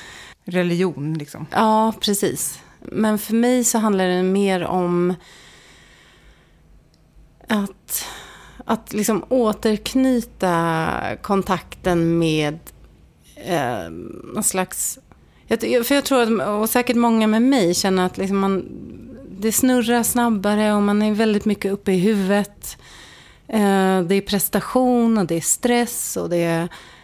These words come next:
Speaker 2: allt man ska leva upp till på olika fronter. Så jag, jag känner ett ökande behov av att,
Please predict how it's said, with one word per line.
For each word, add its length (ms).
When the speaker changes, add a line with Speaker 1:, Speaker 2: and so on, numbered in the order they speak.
Speaker 2:
allt 300
man 140
ska 140
leva 240
upp 140
till 400
på 140
olika 360
fronter. 540
Så 200
jag, 520
jag 260
känner 440
ett 220
ökande 520
behov 440
av 320
att, 480